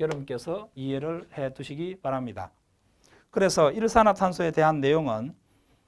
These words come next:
음, 여러분들께서, 예, 요것만 여러분께서 기억을 해 두시면 되겠다. 나머지는 전부 생략하도록 하겠습니다. 자, 그 다음에 여섯 번째로 나오는 것이 씨오 투라고 하는 것이 있습니다. 이산화탄소다,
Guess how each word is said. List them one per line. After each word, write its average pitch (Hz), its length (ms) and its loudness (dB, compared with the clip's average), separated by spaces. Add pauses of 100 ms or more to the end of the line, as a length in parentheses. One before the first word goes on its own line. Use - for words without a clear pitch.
(200)
음, 135 340 0
여러분들께서, 156 760 -2 (380)
예, 131 300 2
요것만 226 760 2
여러분께서 175 680 -4
기억을 175 460 0
해 139 120 -2
두시면 156 460 -8
되겠다. 117 600 -8 (580)
나머지는 160 640 0
전부 160 400 -2
생략하도록 147 600 -4
하겠습니다. 98 540 -12 (680)
자, 143 160 -4
그 151 100 -4
다음에 147 420 2
여섯 214 280 -2
번째로 160 320 -4
나오는 131 340 -2
것이 113 360 -12
씨오 170 260 -6
투라고 175 360 0
하는 143 140 -2
것이 131 180 -10
있습니다. 110 380 -14 (640)
이산화탄소다, 196 1040 -2